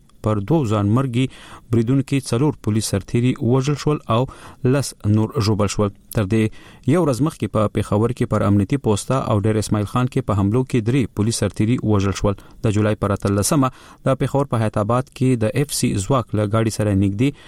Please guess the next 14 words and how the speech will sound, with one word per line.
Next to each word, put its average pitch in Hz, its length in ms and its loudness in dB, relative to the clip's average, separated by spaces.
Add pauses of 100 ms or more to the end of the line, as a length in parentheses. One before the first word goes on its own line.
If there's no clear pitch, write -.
(160)
په 127 120 0
ځانمرګي 131 480 0
برید 123 240 -2
کې - 140 -2
اته 135 160 0
تنه 107 220 0
ژوبل 98 340 0
شوي 101 160 2
ول. 104 160 2 (420)
د 127 40 4
باړې، 123 480 0
ډیر 117 80 2
اسماعیل 110 260 -2
خان 127 220 -2